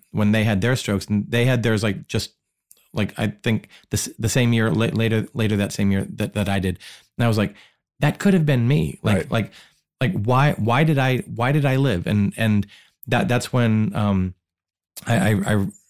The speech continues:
Speaker 1: heard that quote from, from Ira Glass, um,
Speaker 2: Mm-hmm.
Speaker 1: who's the host of This American Life, where he was like, "The best stories happen to people that can tell them." And I was like, "Oh, I, this is why I'm here. Like, I, I have to tell the story. Like, I, I have to tell the story."
Speaker 2: You're a storyteller. You were
Speaker 1: That,
Speaker 2: meant to
Speaker 1: that, well, th-, that's,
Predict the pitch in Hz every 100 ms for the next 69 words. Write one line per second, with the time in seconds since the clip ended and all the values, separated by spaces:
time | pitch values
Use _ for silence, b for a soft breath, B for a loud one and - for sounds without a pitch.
0 | _ 104 117 104 - - 123 - - 104
1 | - 104 92 104 104 92 92 104 120 -
2 | - 104 104 110 110 110 98 104 95 -
3 | 107 101 95 98 101 101 95 98 101 98
4 | 98 - - 98 101 95 92 B B B
5 | B - 107 110 - 107 104 101 101 95
6 | 95 90 98 101 95 92 95 92 110 120
7 | - 107 98 98 90 b b b b _
8 | _ _ - 113 110 123 - _ _ _
9 | _ _ - 117 165 117 90 80 82 82
10 | 92 101 98 110 123 107 104 92 - 113
11 | 117 76 - 92 69 101 - 101 90 113
12 | 101 101 - 95 80 87 - 127 87 98
13 | 107 104 139 147 190 110 92 92 98 120
14 | 120 113 131 - - 139 147 165 175 156
15 | 175 165 156